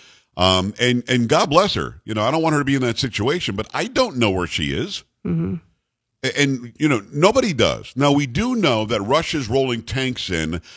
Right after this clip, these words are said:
Speaker 1: and they are killing people, and they are attacking. We know that it is happening.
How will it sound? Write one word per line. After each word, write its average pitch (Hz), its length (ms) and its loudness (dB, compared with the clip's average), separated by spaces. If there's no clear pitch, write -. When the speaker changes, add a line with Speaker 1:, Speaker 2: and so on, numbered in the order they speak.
Speaker 1:
and 113 160 -2
they 123 100 4
are 131 140 2
killing 143 420 -2
people, 107 380 0
and 104 80 -2
they 117 140 0
are 117 120 -2
attacking. 113 600 -2
We 107 160 0
know 139 180 2
that 175 140 2
it 135 100 -2
is 151 220 2
happening. 117 520 0